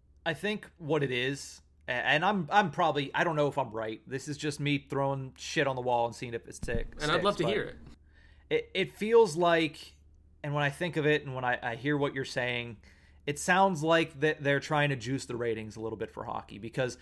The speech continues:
Speaker 1: hockey is clearly, i-, in this country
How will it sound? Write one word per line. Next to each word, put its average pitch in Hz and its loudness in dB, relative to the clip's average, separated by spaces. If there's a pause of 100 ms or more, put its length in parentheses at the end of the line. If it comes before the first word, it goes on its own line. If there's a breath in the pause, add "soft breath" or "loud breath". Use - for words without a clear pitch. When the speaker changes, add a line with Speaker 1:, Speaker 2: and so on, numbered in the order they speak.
(240 loud breath)
Speaker 1:
hockey 208 4
is 180 0
clearly, 175 6
i-, 160 2
in 208 2
this 226 2
country 143 -2